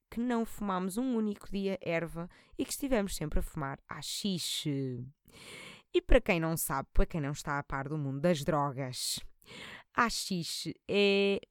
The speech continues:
um bocadinho diferente da erva. É, vá, a, a segunda, é a versão processada da erva. É uma versão com menos, eh,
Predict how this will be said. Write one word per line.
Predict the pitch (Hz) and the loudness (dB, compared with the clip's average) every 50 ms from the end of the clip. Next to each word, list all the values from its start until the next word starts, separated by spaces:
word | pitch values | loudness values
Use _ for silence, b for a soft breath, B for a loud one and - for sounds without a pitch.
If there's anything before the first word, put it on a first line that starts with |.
| _ - - - | _ -20 -12 -4
um | |
bocadinho | - 339 349 311 302 294 277 | 2 4 6 8 8 8 8
diferente | 247 262 233 - - 226 208 202 196 - | 6 4 6 6 6 6 6 2 0 2
da | 175 170 | 2 2
erva. | 156 143 143 139 143 156 - - | 2 2 -2 -2 -2 -4 -2 -2
É, | - 208 202 202 202 | 0 0 2 2 0
vá, | 180 202 185 180 | 0 0 0 0
a, | - - _ - - 143 - - - | -2 -4 _ -6 -6 -6 -4 -4 -4
a | 202 | -2
segunda, | - - - 202 208 233 233 226 214 214 208 202 196 190 190 185 185 - b b b b b b b | -2 -2 -4 -2 -2 -2 0 2 2 2 2 2 2 0 -2 -4 -6 -10 b b b b b b b
é | - 320 311 | 4 6 6
a | 294 | 6
versão | 240 254 247 - - - - 247 233 226 220 214 208 208 196 - _ _ - - | 6 4 -2 -2 -2 -2 0 2 2 2 2 0 0 -2 -6 -8 _ _ -12 -4
processada | - - 208 - - - - - 196 160 156 156 147 147 147 151 - _ _ _ - - | 0 0 0 2 2 0 0 2 4 4 2 2 0 -4 -8 -8 -10 _ _ _ -6 -2
da | 180 170 | 0 0
erva. | 156 147 139 131 139 127 - 127 127 b b b b b b b | 2 2 0 -2 -4 -6 -8 -10 -10 b b b b b b b
É | - 381 | -2 0
uma | 370 330 | 2 2
versão | 285 254 240 - - 233 208 | 2 2 0 0 2 0 0
com | - 208 196 | 0 0 0
menos, | 196 196 185 185 185 175 - - - - - - | 0 0 0 -2 -4 -6 -8 -8 -8 -10 -8 -8
eh, | - | -8